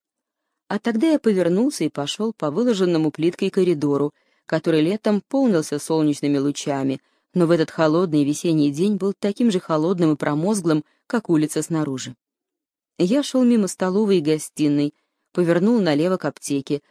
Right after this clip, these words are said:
потом направо и снова налево, все дальше по коридору, мимо смотровой, утренней столовой и, наконец, добрался до кухни и посудомоечной, завершавших длинную пристройку с задней стороны дома.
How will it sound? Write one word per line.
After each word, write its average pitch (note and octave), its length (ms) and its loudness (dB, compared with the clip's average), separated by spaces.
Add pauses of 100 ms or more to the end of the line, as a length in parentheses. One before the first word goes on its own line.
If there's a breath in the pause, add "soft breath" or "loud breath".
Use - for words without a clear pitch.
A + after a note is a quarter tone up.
(140)
потом B3+ 260 4
направо F3+ 520 0
и D#3 80 0
снова E3 260 0
налево, C#3 460 0
все - 180 -6
дальше D#3+ 400 -2
по D#3+ 100 -14
коридору, E3+ 560 2 (280 soft breath)
мимо C#4 200 6
смотровой, F#3+ 680 -2 (220)
утренней G#3 480 2
столовой G#3+ 560 0
и, C#4 160 0
наконец, A3+ 400 2
добрался F#3 480 0
до D3+ 180 0
кухни B3 400 -2
и - 160 -4
посудомоечной, D#3+ 920 0 (600)
завершавших F#3 840 0
длинную G#3+ 460 0
пристройку E3+ 640 -2
с - 20 -4
задней D3 440 -2
стороны D#3 440 -2
дома. C3+ 420 -2